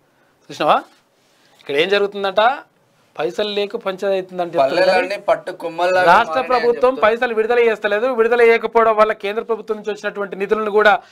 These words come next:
Speaker 1: రాష్ట్ర ప్రభుత్వం అడ్డదారిగా, అడ్డ-, అడ్డగోలుగా వే-, వేరే రకంగా ఖర్చు పెడతా ఉంది.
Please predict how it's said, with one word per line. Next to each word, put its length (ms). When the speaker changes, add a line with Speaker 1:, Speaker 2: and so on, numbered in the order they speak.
Speaker 1:
రాష్ట్ర 280
ప్రభుత్వం 400
అడ్డదారిగా, 540
అడ్డ-, 140
అడ్డగోలుగా 680
వే-, 300
వేరే 180
రకంగా 340
ఖర్చు 280
పెడతా 260
ఉంది. 340